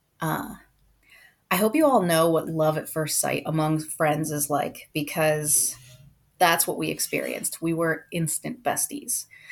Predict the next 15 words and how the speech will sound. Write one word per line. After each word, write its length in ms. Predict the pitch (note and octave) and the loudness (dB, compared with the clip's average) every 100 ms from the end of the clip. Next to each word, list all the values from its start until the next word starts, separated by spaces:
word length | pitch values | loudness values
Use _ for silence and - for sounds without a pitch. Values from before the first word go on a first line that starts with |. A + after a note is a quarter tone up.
| - - | -12 -2
and 140 | E3 | 0
we 80 | F3+ | 4
stayed 280 | - D#3 D3+ | 4 4 2
that 140 | D#3 | 2
way 140 | D#3 | 2
until 240 | D#3 D#3 D#3 | 2 -2 -4
she 300 | - D#3 D3+ | -2 -4 -4
eventually 480 | D#3+ D#3+ D#3 D#3+ D#3 | -2 -2 -2 -2 0
moved 220 | D#3 D3+ | -2 -2
back 180 | - D3 | -6 -6
to 60 | |
California 540 | C#3+ - C#3+ - - - | -6 -6 -6 -6 -6 -6
after 260 | D3 C#3+ | -6 -8
high 120 | C#3+ D3 | -6 -4
school. 340 | - - | -4 -10